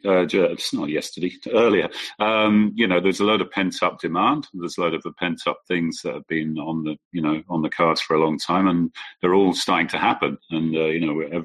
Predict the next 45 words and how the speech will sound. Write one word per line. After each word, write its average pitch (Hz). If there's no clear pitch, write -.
we're 85
emerging 87
from 85
the 80
chrysalis 85
of 80
covid, 82
if 69
you 69
like, 69
uh, 78
cautiously. -
But, 80
um, 80
so, -
yeah. 92
And 87
good 98
luck 92
to 90
Alex 85
Trower 87
at 76
L'Oreal, 85
real 85
stalwart 80
of 73
the, 76
uh, 71
p-, 87
beauty 80
P 80
R 76
industry. 78
And, 73
uh, 73
yeah, 73
it'll -
be 85
interesting 80
to -
see 85
where 80
Anne-Marie 80
Squio 87